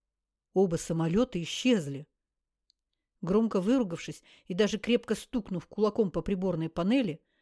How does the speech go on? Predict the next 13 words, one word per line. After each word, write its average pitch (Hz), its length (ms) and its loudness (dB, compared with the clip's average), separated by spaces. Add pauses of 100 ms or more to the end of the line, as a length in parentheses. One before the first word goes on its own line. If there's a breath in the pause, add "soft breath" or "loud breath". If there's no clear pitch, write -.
(400)
пилот 285 260 4
сориентировался 214 760 0
по - 100 -8
компасу 233 540 -4 (240 soft breath)
и 262 160 2
направил 214 480 0
машину 196 380 -2
в - 40 -6
сторону 196 380 -2
базы. 175 400 -4 (960)
О 165 100 -10
подобном 180 500 0
происшествии 170 720 -2